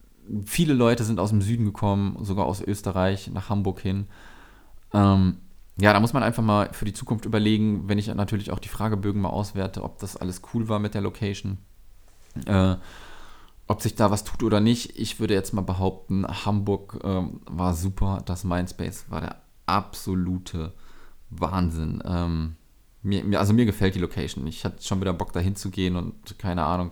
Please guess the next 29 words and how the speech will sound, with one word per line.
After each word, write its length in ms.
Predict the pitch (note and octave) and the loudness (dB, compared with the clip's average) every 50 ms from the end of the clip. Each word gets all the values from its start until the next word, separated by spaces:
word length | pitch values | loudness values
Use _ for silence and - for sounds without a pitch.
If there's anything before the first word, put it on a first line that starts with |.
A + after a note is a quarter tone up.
| - - | -8 -10
eine 160 | F#2+ F2+ F2+ | -8 -6 -6
Runde 280 | E2+ F2+ F2+ F2+ F2 - | -4 -4 -4 -4 -4 -6
zu 120 | - - | -8 -10
coworken. 540 | - - G#2+ G2 G2+ G2 F2+ - F#2 F#2 F2+ - - - - - - - - - - - - - - - - - - - | -4 -2 0 2 2 2 2 2 0 -4 -4 -6 -12 -20 -20 -20 -18 -18 -18 -20 -20 -20 -20 -20 -20 -20 -18 -18 -16 -8
Es 160 | - F#2 F2 F#2+ | -6 -6 -4 -4
ist 120 | F#2 E2+ | -2 -2
wirklich 320 | G2 F2+ F#2+ F2+ D#2 F#2 | -2 -2 -2 -4 -6 -4
super, 260 | F#2 F#2 G#2 - F#2 E2+ | -4 -4 -2 0 0 -2
super 220 | F#2 F2 F#2+ F2 | 0 -2 -2 0
geil. 200 | D#2+ F2 E2+ E2+ | 2 2 0 0
Schaut 220 | - - F#2+ F2+ | 0 0 -2 0
euch, 180 | F2+ F2 E2+ - | -2 -4 -4 -6
äh, 240 | C#2+ F2+ F2 E2 D#2 - - - - - - - | -4 -4 -4 -4 -4 -6 -10 -12 -14 -14 -8 -4
einfach 220 | - F#2+ F#2+ G#2+ | -2 -2 0 0
mal 140 | F#2+ F#2 F2+ | 2 2 2
ein 100 | F2+ F#2+ | 2 0
paar 100 | - F#2 | 0 -2
Bilder 340 | E2+ F#2 G2 G2+ G2+ G2 - | 0 2 2 2 2 2 2
an, 340 | D2+ G2 G2 F#2+ F#2+ F#2+ - | 2 2 2 2 0 -2 -2
ähm, 440 | - F2+ F2+ F2 F2 F2 F2+ F2+ F2+ - - - - | -2 -2 -2 -2 -2 -4 -4 -4 -6 -6 -8 -6 -6
auf 140 | D#2+ - | -6 -4
der 100 | - F2+ | -2 -2
Mindspace-Seite 840 | F2+ G2 G#2 A2 G#2+ - A2 F#2+ F2+ - G2 F#2 F#2 F2+ G#2+ F2+ F2+ - - - - - - - - - - - - - - - - | 0 2 0 0 0 -2 -2 -2 -2 0 0 0 0 -2 -2 -4 -6 -8 -10 -14 -16 -18 -18 -20 -20 -18 -16 -16 -16 -18 -18 -8 -2
und 200 | - F#2 F2+ F#2+ | -2 0 2 4
dann 160 | F#2 F#2 F2+ | 2 4 6
werdet 260 | G2+ A2 A#2 A#2 - | 6 6 6 6 4
ihr 100 | G2 G2 | 2 -2
vielleicht 340 | - - G2+ F#2 F#2 F#2+ - | 0 0 2 2 2 2 0
verstehen, 540 | - F2 - - - - F#2 F2+ F#2 F2+ | -2 -6 -8 -8 -4 0 2 2 2 2